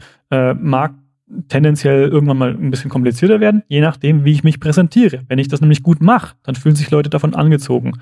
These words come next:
Und dann wollen die das hören. Und dann ist es vollkommen egal, meiner Meinung nach, was es daneben schon gibt. Äh, weil es diese, diese Identifikation mit in jemandem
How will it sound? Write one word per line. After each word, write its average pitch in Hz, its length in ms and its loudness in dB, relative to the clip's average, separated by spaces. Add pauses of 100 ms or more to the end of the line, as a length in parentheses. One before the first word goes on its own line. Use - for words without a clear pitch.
(360)
Und 135 140 0
dann 131 180 -2
wollen 139 260 2
die 147 100 0
das 139 300 -4
hören. 139 280 2
Und 127 220 -4
dann 127 100 0
ist 131 120 -2
es 131 140 -4
vollkommen 185 400 0
egal, 143 440 0 (360)
meiner 127 220 0
Meinung 120 180 -2
nach, 127 240 -2
was 127 220 -4
es 123 100 -6
daneben 135 380 2
schon 120 220 -4
gibt. 135 280 -4 (500)
Äh, 127 240 0
weil 135 280 -2
es 143 180 -4 (260)
diese, 139 340 0
diese 139 400 -2
Identifikation 147 1300 0 (260)
mit 143 340 0 (160)
in 127 300 -4
jemandem 131 580 0